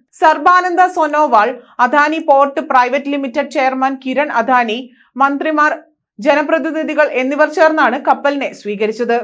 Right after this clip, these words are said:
ബലൂണുകൾ പറത്തിയും ഓഷ്യൻ പ്രസ്റ്റീജ് എന്ന ടാഗ് വാട്ടർ സല്യൂട്ട് നൽകിയുമാണ് ഔദ്യോഗിക സ്വീകരണം നൽകിയത്. കപ്പലിന്റെ ക്യാപ്റ്റനെയും ജീവനക്കാരെയും ചടങ്ങിൽ ആദരിച്ചു. കേന്ദ്ര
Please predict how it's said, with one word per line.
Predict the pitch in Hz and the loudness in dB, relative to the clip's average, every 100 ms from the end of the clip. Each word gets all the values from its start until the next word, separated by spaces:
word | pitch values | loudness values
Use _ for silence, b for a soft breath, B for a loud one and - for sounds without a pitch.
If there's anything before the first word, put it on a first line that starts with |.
| 240 _ _ | -6 _ _
ബലൂണുകൾ | 247 330 330 381 403 392 403 | -4 0 2 4 4 2 4
പറത്തിയും | 302 330 320 330 302 | 2 2 -2 -6 0
ഓഷ്യൻ | 247 - 339 311 | 2 2 0 -2
പ്രസ്റ്റീജ് | 302 262 311 302 | -2 -4 -6 -4
എന്ന | 302 285 | -4 -2
ടാഗ് | 285 247 262 277 | 2 2 2 0
വാട്ടർ | 262 240 233 277 | 2 2 2 -4
സല്യൂട്ട് | 277 285 277 302 277 | -2 -4 -2 -4 -4
നൽകിയുമാണ് | 226 220 240 240 320 294 226 254 | -2 -2 -2 -4 -2 0 2 0
ഔദ്യോഗിക | 226 233 269 285 262 | -2 -2 -4 -6 -8
സ്വീകരണം | 285 285 233 233 277 208 180 | -12 -12 -10 -2 -2 -2 -6
നൽകിയത്. | 180 202 208 220 - b b b - | -6 -4 -2 -2 -6 b b b 0
കപ്പലിന്റെ | 320 339 370 370 | 2 2 -2 -2
ക്യാപ്റ്റനെയും | 381 277 262 247 311 302 302 | 2 2 2 -2 -6 -4 -4
ജീവനക്കാരെയും | 254 254 262 285 294 285 285 | -4 -4 -4 2 2 2 -2
ചടങ്ങിൽ | 285 262 254 240 170 | -2 0 0 -2 -4
ആദരിച്ചു. | 190 190 208 208 220 226 220 - _ _ _ _ _ - | -2 -2 -2 -2 -4 -6 -6 -16 _ _ _ _ _ -2
കേന്ദ്ര | 339 370 370 392 | 2 2 2 0